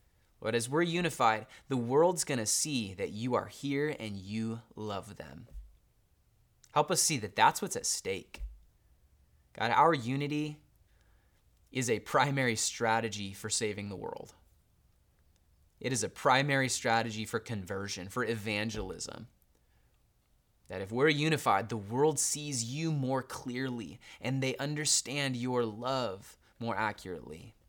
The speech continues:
Help us see that today, God. Would we receive encouragement from Christ? Just remind us that that's true, God. Y-, you have encouraged us in Christ. You've comforted us with love. And Lord, you want the Spirit to lead us.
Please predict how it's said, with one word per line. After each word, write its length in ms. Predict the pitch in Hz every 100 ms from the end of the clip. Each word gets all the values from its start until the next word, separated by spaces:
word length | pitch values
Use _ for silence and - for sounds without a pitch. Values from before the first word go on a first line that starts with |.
| _ _ _ _ _ _
Help 240 | - 147 143
us 100 | 123
see 260 | - 120 117
that 260 | 85 -
today, 260 | - 82 73
God. 240 | - - 139 _ _ _ _ _ _ _ _ -
Would 140 | 117
we 160 | 127 160
receive 340 | 170 - 196
encouragement 600 | 156 135 143 143 117 120
from 160 | - 110
Christ? 320 | - 104 -
Just 180 | 160 -
remind 340 | 147 139 151
us 120 | 131 127
that 100 | 120
that's 220 | 139 -
true, 260 | - 123
God. 280 | 101 113 98
Y-, 60 | 107
you 200 | 123 143
have 140 | 151
encouraged 580 | 110 101 - 127 113 101
us 220 | 104 104
in 120 | 87 92
Christ. 600 | - 87 85 - - - _ _ _ _ _ _ _ _ -
You've 220 | 135 127
comforted 580 | - 170 170 160 143 120
us 420 | 90 - - - -
with 160 | 110
love. 520 | 104 123 113 80 - _ _ _ _ _ _ _ _ _ _ _ _ _ _ _ _ _ - - _
And 80 | 120
Lord, 200 | 120 113
you 100 | 120
want 120 | 143
the 60 | 107
Spirit 640 | - - - 123 110 -
to 100 | -
lead 240 | 104 101 92
us. 400 | - - -